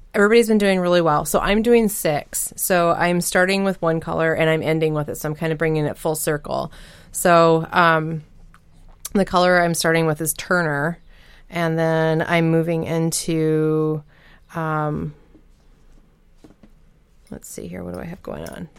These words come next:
I got yarn. And then I'm moving into Arbol, which is, so Turner's kind of a,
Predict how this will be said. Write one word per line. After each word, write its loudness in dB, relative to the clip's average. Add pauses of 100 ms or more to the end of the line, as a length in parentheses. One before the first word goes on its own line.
(120)
I -14
got -18 (220)
yarn. -12 (680)
And 0
then 4
I'm 6
moving 4
into 0
Arbol, 2
which -2
is, -6
so 0
Turner's -4
kind -2
of 0
a, 0